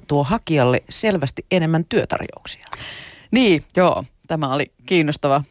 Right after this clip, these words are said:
Speaker 2: kiinnostava tutkimus. Joo, siellä on, tota, häkellyttäviä tuloksia siitä, kuinka paljon siis ylipäätään ulkonäkö ja sitten tietynlainen pukeutuminen vaikuttaa työllistymiseen. Siis jos on niinku, ähm, homsuisesti pukeutuva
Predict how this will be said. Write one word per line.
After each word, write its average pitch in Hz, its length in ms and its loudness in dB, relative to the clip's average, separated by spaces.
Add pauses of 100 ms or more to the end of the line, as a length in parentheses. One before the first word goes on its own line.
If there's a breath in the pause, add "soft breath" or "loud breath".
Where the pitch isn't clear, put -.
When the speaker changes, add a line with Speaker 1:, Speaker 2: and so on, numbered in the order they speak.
(140)
Speaker 2:
kiinnostava 143 420 -2
tutkimus. 139 460 -4
Joo, 139 120 2
siellä 135 240 2
on, 131 140 -4 (840 loud breath)
tota, 151 540 4 (400)
häkellyttäviä 175 640 0
tuloksia 175 380 0
siitä, 170 240 -2
kuinka 170 220 0
paljon 160 220 2
siis 143 160 0
ylipäätään 139 580 0
ulkonäkö 160 600 2
ja 147 140 0
sitten 139 320 -4
tietynlainen 135 480 -2
pukeutuminen 127 540 -2
vaikuttaa 123 460 -2
työllistymiseen. - 840 -6
Siis 123 240 -6
jos - 160 -2
on 127 100 2
niinku, 127 320 0 (640 loud breath)
ähm, 135 420 4 (460)
homsuisesti 143 600 0
pukeutuva 135 680 0